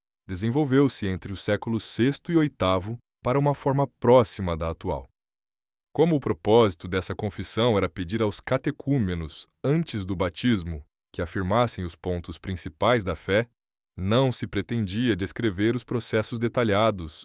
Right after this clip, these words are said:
ou mecanismos teológicos da redenção. Assim, o texto resume concisamente o grande fluxo da salvação:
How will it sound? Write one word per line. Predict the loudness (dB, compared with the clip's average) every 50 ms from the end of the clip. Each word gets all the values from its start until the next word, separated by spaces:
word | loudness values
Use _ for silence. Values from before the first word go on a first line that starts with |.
| -16 -8 -4
ou | -2 0 0 0
mecanismos | 0 -2 -2 -2 -2 -2 0 -2 -2 -2 -2 -4 -4
teológicos | -4 -2 0 0 2 2 2 4 4 2 0 -2 -8 -12 -12 -10 -6
da | -6 -6
redenção. | -6 -6 -6 -6 -8 -8 -8 -10 -10 -10 -12 -12 _ _ _ _ _ _ _ _ _ _ _
Assim, | -6 -4 -4 -2 0 0 2 2 2
o | 2
texto | 0 0 2 2 2 2 0 -2 -2
resume | 0 0 0 0 0 0 0 0 -2 -4 _
concisamente | -4 -2 -2 0 -2 -2 -4 -4 -4 -2 0 0 2 2 2 2 0 0 -2 -4 -6
o | -4
grande | -2 0 0 2 2 0 -2
fluxo | -6 -6 -2 -2 -2 -2 -2 -4 -4
da | -2 -2 -2
salvação: | 0 0 0 2 2 0 0 0 -2 -2 -4 -4